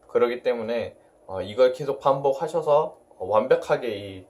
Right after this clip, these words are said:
탑, 이 자세가, 내의전 자세가 나오시거든, 어, 그 다음에 이제 머슬업을 하시길 바랍니다.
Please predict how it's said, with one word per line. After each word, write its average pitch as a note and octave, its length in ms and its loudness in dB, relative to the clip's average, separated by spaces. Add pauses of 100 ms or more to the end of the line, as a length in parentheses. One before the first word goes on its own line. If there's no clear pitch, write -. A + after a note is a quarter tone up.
(120)
탑, - 340 -2
이 A2 200 -10
자세가, A2+ 420 0
내의전 B2+ 400 0
자세가 A#2 340 -2
나오시거든, G#2+ 760 0 (640)
어, F#2+ 180 -10
그 D#3+ 180 -4
다음에 B2 380 2
이제 G#2 140 -4
머슬업을 G#2 520 0
하시길 D3 320 -6
바랍니다. F2+ 480 -14